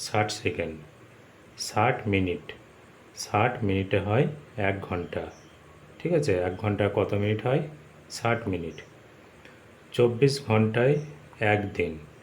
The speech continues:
অর্থাৎ চব্বিশ ঘন্টায় হয় এক দিন, অর্থাৎ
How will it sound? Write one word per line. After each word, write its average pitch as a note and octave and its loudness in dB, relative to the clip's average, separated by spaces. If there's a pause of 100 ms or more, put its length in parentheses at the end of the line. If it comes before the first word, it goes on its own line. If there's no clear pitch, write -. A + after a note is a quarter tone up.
(500)
অর্থাৎ G2+ 0
চব্বিশ G#2+ 0
ঘন্টায় F#2+ 0
হয় A#2+ 2 (240)
এক F#2+ 2 (100)
দিন, E2 -8 (200)
অর্থাৎ - -2